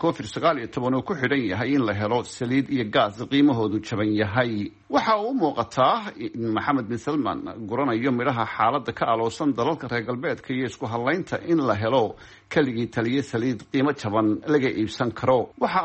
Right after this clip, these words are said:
ay u tahay xilli taariikhi ah inuu dhaxal sugaha Sacuudigu ka dalbado madaxda reer galbeedka inay ula dhaqmaan si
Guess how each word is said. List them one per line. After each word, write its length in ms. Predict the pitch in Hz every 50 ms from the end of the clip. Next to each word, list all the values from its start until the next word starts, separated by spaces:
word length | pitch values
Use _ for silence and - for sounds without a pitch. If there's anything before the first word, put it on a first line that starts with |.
| 175
ay 60 | 175 180
u 80 | 240 269
tahay 280 | - - 120 107 110 107
xilli 240 | - 175 151 127 110
taariikhi 460 | - - 110 113 131 147 143 117 107
ah 240 | - - 160 160 143 123 - - - -
inuu 180 | - 95 82 -
dhaxal 200 | 101 95 - 104
sugaha 360 | 104 - - 113 127 120 113 104
Sacuudigu 560 | - - 104 87 127 151 147 123 113 120 113
ka 120 | - - 180
dalbado 360 | 147 - 113 104 110 113 135
madaxda 340 | 135 127 127 139 131 120 120 107
reer 120 | 117 110 113
galbeedka 500 | 117 110 104 151 135 123 - - 135 127
inay 220 | 147 156 147 131
ula 160 | 120 127 156 165
dhaqmaan 400 | 151 135 - 127 151 143 123 110
si 160 | - -